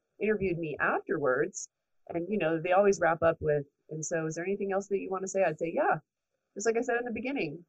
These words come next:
"Don't call this a mass protest. We didn't talk about masks, and that's not what we're here to do." And they reported it as a mass protest, and they said that dozens of people were here. So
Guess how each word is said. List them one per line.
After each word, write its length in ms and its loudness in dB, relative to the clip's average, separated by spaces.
"Don't 180 0
call 140 0
this 140 2
a 40 0
mass 240 -2
protest. 480 -2
We 80 -2
didn't 200 -2
talk 200 -4
about 220 2
masks, 340 -4
and 80 -6
that's 160 -6
not 140 -6
what 80 -4
we're 100 -2
here 140 -6
to 60 -12
do." 280 -2
And 320 0
they 240 4
reported 460 -4
it 220 -2
as 200 -2
a 80 -4
mass 260 -2
protest, 480 -2
and 240 -2
they 80 0
said 240 -2
that 160 -8
dozens 360 -6
of 100 -14
people 260 -6
were 80 -4
here. 140 -6
So 260 4